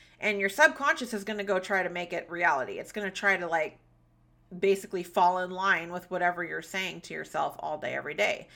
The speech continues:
And we're doing this all the time, whether we realize it or not. It's just usually not stuff that we want to be having happen because we're, we tend to be focused on,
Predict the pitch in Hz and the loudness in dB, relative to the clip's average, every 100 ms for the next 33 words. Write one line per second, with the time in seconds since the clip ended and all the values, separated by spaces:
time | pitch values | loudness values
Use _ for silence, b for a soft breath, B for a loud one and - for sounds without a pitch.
0 | B B 214 233 226 359 370 196 196 - | B B 2 4 4 2 2 0 -2 2
1 | 196 175 - 233 190 165 180 - b b | 2 0 -4 -2 0 -2 -8 -16 b b
2 | - 202 196 190 196 185 170 170 156 147 | 6 6 6 4 2 4 4 2 -4 0
3 | 220 196 156 - 180 - - 208 202 180 | 6 6 6 2 -4 -6 -6 -6 -4 -4
4 | 180 180 - - 180 175 165 - 165 180 | 2 2 2 -2 -2 -2 -6 -8 -8 -4
5 | 185 - - 202 170 165 156 165 160 151 | -4 -6 -12 -10 -8 -8 -6 0 0 0
6 | 180 185 180 127 151 160 180 170 175 160 | 4 4 4 -2 -8 -12 -12 -8 -6 -6
7 | 175 185 185 - 240 247 226 202 190 - | -6 -8 -8 -4 -2 -2 -2 -4 -4 -2
8 | 185 185 185 - 175 170 170 | -2 -2 -10 -4 0 0 -2